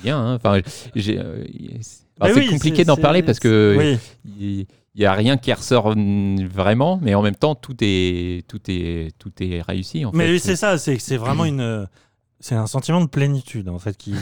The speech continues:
Speaker 2: qui plane <laughs> sur, euh, sur, euh, sur les grands à chaque fois. Et c'est vrai que, euh, dans les précédentes saisons, il y avait des digressions qui pouvaient, euh,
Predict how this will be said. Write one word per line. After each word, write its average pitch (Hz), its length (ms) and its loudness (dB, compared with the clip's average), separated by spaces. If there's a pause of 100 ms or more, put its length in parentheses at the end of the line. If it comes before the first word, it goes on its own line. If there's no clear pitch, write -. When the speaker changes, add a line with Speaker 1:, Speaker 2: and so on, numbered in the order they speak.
Speaker 2:
qui - 80 0
plane 139 400 0
<laughs> - 20 -10
sur, 107 260 -4
euh, 104 160 0 (480)
sur, 107 260 -4
euh, 107 200 0
sur 104 180 -4
les 110 120 0
grands 147 280 2
à 117 60 2
chaque 117 220 -2
fois. 170 380 2
Et 127 100 2
c'est 139 200 0
vrai 170 240 0
que, 143 260 2 (640)
euh, 110 280 2
dans 120 200 0
les 120 120 2
précédentes 135 400 0
saisons, 143 280 0
il 156 100 4
y - 20 4
avait 131 340 2
des 123 220 0
digressions 120 680 0
qui 127 380 -4
pouvaient, 123 520 -2
euh, 104 200 0